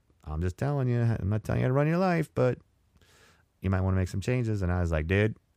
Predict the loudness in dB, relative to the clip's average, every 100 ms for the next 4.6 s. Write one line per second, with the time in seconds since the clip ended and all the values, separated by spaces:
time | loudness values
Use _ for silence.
0 | _ -2 4 4 4 -2 _ _ _ _
1 | _ _ _ _ -6 -4 -2 0 0 0
2 | -4 -6 _ _ -18 -18 -20 _ _ _
3 | _ _ _ -6 -4 -4 -10 _ _ _
4 | _ _ _ -6 -4 -4